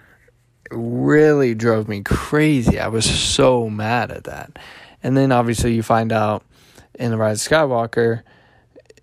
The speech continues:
he wasn't even a real thing anyway, which is frustrating because I wanted to see him. I, I was excited. I love,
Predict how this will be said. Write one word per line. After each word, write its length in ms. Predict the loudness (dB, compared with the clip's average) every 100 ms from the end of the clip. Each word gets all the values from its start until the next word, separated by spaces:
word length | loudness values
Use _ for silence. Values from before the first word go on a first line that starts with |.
| -20 -20 -18 -8
he 500 | -2 0 0 0 0
wasn't 360 | 0 0 -2
even 200 | -4 -6
a 60 | -8
real 240 | -8 -8
thing 380 | -8 -8 -8 -6
anyway, 460 | -4 -4 -6 -10 -10
which 760 | -8 -8 -8 -10 -8 -10 -12 _ _ _ _ _ -8
is 160 | -6
frustrating 720 | 0 0 0 -2 -4 -2 0 2
because 720 | 0 0 -2 -2 -6 -12 -16 _ _ _ _ _ _ _ _ _ _ -2
I 120 | 0
wanted 400 | 2 2 2 -2
to 80 | -4
see 240 | -4 -6
him. 180 | -10 -14
I, 80 | -8
I 240 | -4 -2 0
was 200 | 0 -2
excited. 500 | -4 -2 0 0 -2
I 120 | -4
love, 340 | 2 2 0